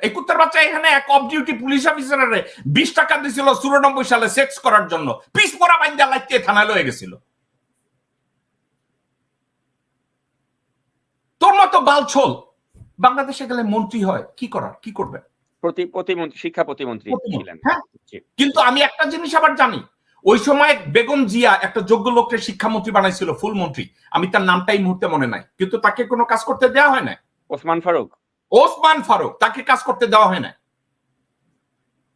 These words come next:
Speaker 1: কারণ এই এহসানুল হক মিলনের নাকি হাও ভবনে হট কানেকশন ছিল। তারে সফল প্রতিমন্ত্রী যদি কেউ বলে, আমার কিছু বলার নেই।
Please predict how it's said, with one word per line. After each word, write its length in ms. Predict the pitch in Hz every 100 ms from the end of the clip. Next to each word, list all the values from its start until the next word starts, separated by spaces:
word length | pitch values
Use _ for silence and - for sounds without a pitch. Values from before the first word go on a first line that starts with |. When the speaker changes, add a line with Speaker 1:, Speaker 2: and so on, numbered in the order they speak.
| _ _ _
Speaker 1:
কারণ 300 | - 226 339 349 - -
এই 260 | 285 339
এহসানুল 440 | 311 311 330 339 339
হক 100 | 262
মিলনের 480 | 277 277 294 311
নাকি 400 | 320 320 277 180 - -
হাও 380 | - 190 294
ভবনে 420 | 359 302 330 294 240
হট 200 | 254 320
কানেকশন 420 | 339 302 - 226 156
ছিল। 240 | - 113 - _ _ _ _ _ _ _ _ _ _ _ _ _ _ _ _ _ _ _ _ _ _ _ _ _ _ _ _ _ _ _ _ _ -
তারে 200 | 180 190
সফল 320 | 185 165 196
প্রতিমন্ত্রী 560 | 190 190 190 185 180 180
যদি 200 | 170 160
কেউ 180 | 170
বলে, 280 | 147 143 135
আমার 200 | 135 123
কিছু 200 | 131 127
বলার 240 | 120 113
নেই। 120 | -